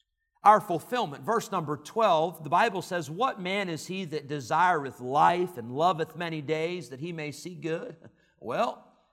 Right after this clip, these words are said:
um, that's all of us, I think. I think we'd all like to enjoy life. I think we'd all like to, uh, have a, a good, good life and experience good days. And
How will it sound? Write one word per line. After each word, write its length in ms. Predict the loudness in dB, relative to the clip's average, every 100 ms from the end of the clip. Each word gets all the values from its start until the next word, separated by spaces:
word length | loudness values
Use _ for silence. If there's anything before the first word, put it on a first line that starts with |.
| _
um, 440 | -8 -6 -4 -4 0
that's 220 | 0 2
all 240 | 0 -2 -4
of 120 | -2
us, 220 | -4 -4
I 120 | -6
think. 440 | -6 -8 -8 -10 -20 _ _ _ _ _ _ _
I 100 | 4
think 160 | 4 2
we'd 120 | 4
all 760 | 6 6 4 -2 -16 _ _ _ 0
like 380 | 6 6 6
to 120 | -2 -2
enjoy 460 | -2 2 4 4
life. 400 | 6 6 6 2
I 80 | -6
think 160 | -4 2
we'd 80 |
all 240 | 6 6 8
like 220 | 4 4
to, 220 | -2 -4 -6 -10 0
uh, 140 | 2
have 340 | 6 6 6 4
a, 240 | 2 2
a 160 | 0 -2
good, 400 | 2 2 0 -2
good 240 | 0 2
life 400 | 6 6 6 2
and 100 | -8
experience 540 | -10 -6 -2 -2 -2 -6
good 340 | 0 0 0
days. 460 | 0 0 0 -2 -6
And 140 | -10